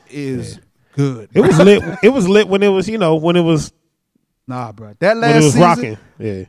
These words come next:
Speaker 1: I'm a, and I'm gonna go on a limb and say, hmm, it might have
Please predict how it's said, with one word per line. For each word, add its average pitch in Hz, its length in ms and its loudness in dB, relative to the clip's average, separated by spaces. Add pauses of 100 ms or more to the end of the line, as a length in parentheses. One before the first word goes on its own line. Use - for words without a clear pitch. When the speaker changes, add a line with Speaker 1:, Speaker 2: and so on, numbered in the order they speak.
(200)
Speaker 1:
I'm 349 220 0
a, 294 140 0
and 269 100 0
I'm 392 80 0
gonna 392 140 -2
go 247 220 2
on 240 80 0
a 233 40 0
limb 233 280 -2
and 208 120 -2
say, 196 480 -2 (540)
hmm, 156 380 -2 (1000)
it 147 120 -6
might 220 260 -4
have 165 280 -6